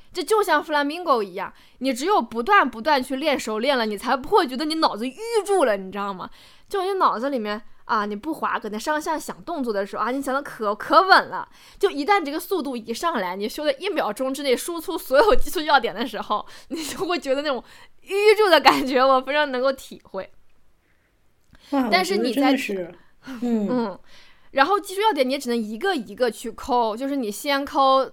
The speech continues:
Speaker 1: 重心不要后坐，不要内倒，然后再抠怎么怎么怎么样，就是你不断去精进自己的滑雪技术的时候，它是对你内心的一种磨砺。这个是为什么我个人肤浅的觉得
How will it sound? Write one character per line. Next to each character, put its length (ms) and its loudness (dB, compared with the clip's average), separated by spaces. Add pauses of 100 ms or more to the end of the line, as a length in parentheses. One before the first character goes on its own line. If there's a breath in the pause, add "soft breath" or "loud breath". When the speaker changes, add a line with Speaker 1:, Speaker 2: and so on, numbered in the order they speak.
(120)
Speaker 1:
重 200 0
心 240 -4
不 80 -6
要 100 2
后 240 2
坐， 300 4
不 100 -6
要 140 2
内 200 0
倒， 480 -2 (280 soft breath)
然 100 0
后 80 4
再 260 4
抠 220 -4
怎 100 -8
么 120 -10
怎 100 -10
么 100 -10
怎 120 -10
么 100 -12
样， 200 -4 (260 soft breath)
就 100 -4
是 120 -2
你 160 -2
不 240 -6
断 280 4
去 220 -6
精 400 -6
进 280 -4
自 180 -10
己 180 -12
的 360 -8
滑 320 0
雪 240 -4
技 280 -8
术 100 -10
的 140 -4
时 180 -12
候， 360 -6 (600)
它 200 4
是 260 -2
对 180 -4
你 140 -2
内 240 -2
心 160 -6
的 80 -2
一 20 -8
种 140 -6
磨 300 -14
砺。 220 -12 (360 soft breath)
这 100 0
个 120 2
是 140 -2
为 260 2
什 200 -4
么 200 -2
我 280 -4
个 320 0
人 300 0
肤 320 -2
浅 340 -4
的 120 -6
觉 280 -10
得 300 -2